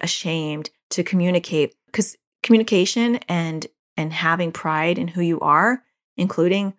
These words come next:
what you struggle with, starts with your immediate family, right? So I do recommend, though, pulling that child alone, whether you go and take them out for hot chocolate or you go walk around the park,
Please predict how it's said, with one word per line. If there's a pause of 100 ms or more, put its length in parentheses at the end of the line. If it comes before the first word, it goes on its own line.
(100)
what
you
struggle
with, (300)
starts
with
your
immediate
family,
right? (380)
So (340)
I
do
recommend,
though,
pulling
that
child (240)
alone, (320)
whether
you
go
and
take
them
out
for
hot
chocolate
or
you
go
walk
around
the
park,